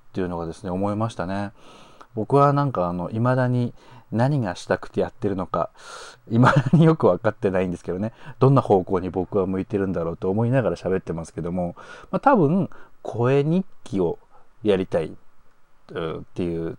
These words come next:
だけだと思いますけどね。自分の周りの人とかにでも、なんかこんなことやってますとかですね、いうのをただ声でやりたいっていうだけ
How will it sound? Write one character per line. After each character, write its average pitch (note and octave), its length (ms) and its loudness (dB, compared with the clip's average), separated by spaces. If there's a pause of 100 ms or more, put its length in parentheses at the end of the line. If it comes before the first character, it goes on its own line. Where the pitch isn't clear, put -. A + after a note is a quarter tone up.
(120)
だ F#2 120 -4
け G#2+ 240 0 (160)
だ F2 140 -4
と E2+ 140 -2
思 F#2+ 180 -2
い G2+ 40 -2
ま G#2+ 120 0
す - 100 -6
け F2+ 80 -10
ど - 80 -10
ね。 A2 140 -6 (180)
自 - 120 -6
分 G2 140 -4
の G2+ 80 -2
周 G#2 200 2
り G#2+ 60 -2
の G#2 220 -4 (500)
人 - 200 -4
と A2+ 120 -4
か F2+ 120 0
に E2+ 120 -6
で F2+ 80 -4
も、 E2 240 -6 (480)
な G#2+ 80 -6
ん - 20 -6
か F#2 80 -4
こ - 140 0
ん - 20 0
な G2 60 0
こ A2+ 100 -2
と - 80 -4
や E2+ 60 0
っ - 40 -6
て G2 120 -4
ま G#2+ 100 -2
す - 160 -18 (100)
と - 80 -8
か D#2+ 160 0
で - 80 -8
す - 140 -6
ね、 C#3 160 -4 (100)
い G2 40 -10
う F#2+ 80 -8
の F2 80 -6
を D#2+ 40 -8
た A2+ 100 0
だ F#2 80 -2
声 C#3 200 4
で G#2 60 2
や E2 100 -2
り D#2+ 80 -10
た E2+ 120 -2
い D#2+ 40 -2
っ D#2+ 40 -10
て - 220 -14
い D#2+ 60 -4
う E2 100 -6
だ F#2+ 140 -6
け - 260 -4